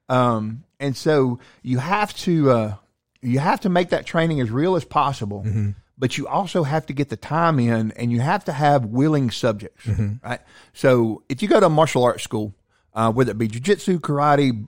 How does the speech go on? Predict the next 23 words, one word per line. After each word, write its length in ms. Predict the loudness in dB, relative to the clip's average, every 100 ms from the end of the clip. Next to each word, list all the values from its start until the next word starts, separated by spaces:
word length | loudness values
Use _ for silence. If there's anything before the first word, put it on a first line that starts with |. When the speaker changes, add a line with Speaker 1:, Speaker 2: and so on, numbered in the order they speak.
| -8
Speaker 1:
you 80 | -8
know, 100 | -4
boxing, 460 | 0 0 0 -4
kickboxing, 420 | -2 -2 -2 -4
whatever, 380 | -6 -6 -8 -12
if 160 | -12 -8
you 80 | 0
go 160 | 4
to 60 | 4
a 40 |
martial 300 | 4 0 0
arts 140 | -2 -2
school, 280 | -8 -12 -14 _ _ _ _ _
ninety-nine 560 | -4 0 0 2 2 0
point 240 | -2 -2
nine 360 | 0 2 2 0
percent 240 | -2 -2
of 60 | -2
the 60 |
people 260 | -2 -2 0
that 120 | 0
are 80 | 0
there 380 | 2 4 2